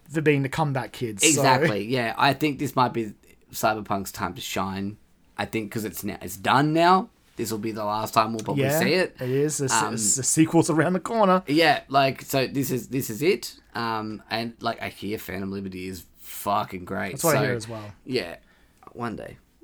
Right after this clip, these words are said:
Speaker 1: <laughs> One day.
Speaker 2: One day.
Speaker 1: You've,
Speaker 2: That's what I should be
Speaker 1: you've
Speaker 2: playing.
Speaker 1: got
Speaker 2: I'm,
Speaker 1: my copy of
Speaker 2: uh, that's what I should be
Speaker 1: twenty seven seven.
Speaker 2: playing. I should be going back to twenty seven seven.
Speaker 1: Yeah,
Speaker 2: That's
Speaker 1: it's good. It's,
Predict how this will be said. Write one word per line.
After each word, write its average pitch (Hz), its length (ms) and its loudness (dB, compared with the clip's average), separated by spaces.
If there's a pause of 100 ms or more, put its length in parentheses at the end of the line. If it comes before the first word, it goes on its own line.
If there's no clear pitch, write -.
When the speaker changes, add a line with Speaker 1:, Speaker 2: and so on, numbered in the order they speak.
Speaker 1:
<laughs> - 40 -12 (340)
One 85 180 -18
day. - 240 -14
Speaker 2:
One 127 220 -4
day. - 60 -18 (560)
Speaker 1:
You've, 127 100 -2
Speaker 2:
That's 226 160 2
what 220 100 4
I 151 60 2
should 127 140 -4
be 120 60 0
Speaker 1:
you've 101 60 -6
Speaker 2:
playing. 165 240 4
Speaker 1:
got 185 140 8
Speaker 2:
I'm, 220 60 2
Speaker 1:
my 208 120 6
copy 202 280 2
of 196 80 6
Speaker 2:
uh, - 80 6
that's 165 120 0
what 196 60 4
I 190 80 6
should 185 60 2
be 202 60 4
Speaker 1:
twenty - 140 4
seven 202 180 6
seven. 196 80 2
Speaker 2:
playing. 120 220 2
I 160 100 -2
should 160 120 -4
be 190 80 4
going 190 160 2
back 170 120 2
to 151 100 -4
twenty 127 260 -6
seven 104 220 -6
seven. 101 140 -4 (100)
Speaker 1:
Yeah, 190 40 -4
Speaker 2:
That's - 140 -8
Speaker 1:
it's - 80 -8
good. 160 340 2
It's, 135 200 -4